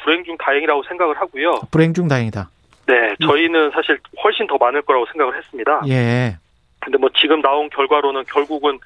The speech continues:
Speaker 1: 똑같은 분들이 이제 본인들이 계속 다 여러 가지 투기를 했다라는 걸로 보이고요.
Speaker 2: 예.
Speaker 1: 근데 다만 정부의 발표가 매우 부적절한 부분은 있습니다.
Speaker 2: 예.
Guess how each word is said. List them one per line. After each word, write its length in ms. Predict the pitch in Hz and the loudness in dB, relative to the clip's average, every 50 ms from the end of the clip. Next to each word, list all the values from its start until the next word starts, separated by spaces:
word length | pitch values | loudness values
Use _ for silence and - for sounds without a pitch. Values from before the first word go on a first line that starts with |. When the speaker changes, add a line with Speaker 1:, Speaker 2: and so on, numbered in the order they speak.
| _ _ _ _ _ _ _ _ _ _ - | _ _ _ _ _ _ _ _ _ _ -2
Speaker 1:
똑같은 400 | 208 - - 247 - 220 214 196 | 0 2 2 0 0 -4 -2 0
분들이 400 | 190 170 151 156 147 147 131 123 | 0 0 0 0 0 2 0 0
이제 140 | 113 127 123 | -2 -4 -6
본인들이 500 | - - 143 147 147 135 135 127 120 - | -4 -2 0 0 0 0 0 -2 -2 -2
계속 300 | - 135 127 - 135 - _ _ _ - _ - - | -2 -4 -2 0 -2 -4 _ _ _ -20 _ -14 -8
다 220 | - - 123 123 123 120 110 | -2 0 2 2 2 2 2
여러 180 | 123 131 139 139 | 4 4 4 4
가지 260 | 143 139 - 127 117 - | 2 0 0 -2 -8 -8
투기를 340 | - - - 170 151 147 143 | -8 -2 -2 0 0 0 -2
했다라는 600 | 175 - 175 160 156 147 139 131 127 120 113 107 | 0 2 2 2 2 2 0 -2 -4 -6 -8 -2
걸로 240 | - 127 123 120 113 | 0 0 2 2 0
보이고요. 640 | - - 127 131 127 117 - 107 113 139 139 107 95 - 151 | 0 0 -2 -2 -2 -4 -2 2 2 2 2 2 -2 -4 -2
Speaker 2:
예. 480 | 131 123 117 113 110 120 117 104 87 80 - _ _ _ _ _ - | 0 0 0 0 0 -2 -2 -4 -6 -10 -16 _ _ _ _ _ 0
Speaker 1:
근데 160 | 175 180 175 - | 0 0 2 2
다만 420 | - - 160 190 220 214 202 170 | 2 2 2 4 2 2 2 0
정부의 400 | - - 139 156 165 208 220 196 | -2 -6 -6 -4 0 0 0 0
발표가 840 | - - - 139 - - - - - 139 127 123 127 127 120 107 101 - | 0 0 -4 -4 -2 -2 -4 0 2 2 2 4 4 2 2 0 -2 -2
매우 200 | 127 135 131 - | -2 -2 -2 -4
부적절한 560 | - - - 160 - - 175 160 160 151 139 - | -8 -2 -2 -2 0 2 2 4 4 2 0 -6
부분은 560 | - - 127 143 143 143 139 127 110 104 110 _ | -16 -12 -6 -6 -4 -4 -4 -4 -6 -10 -16 _
있습니다. 560 | - - - 143 127 113 - 131 143 123 98 - 160 | -18 -10 -8 -6 -6 -6 -2 -2 -2 -2 -2 -4 -4
Speaker 2:
예. 260 | 131 123 120 127 170 | -2 -2 -2 -2 -6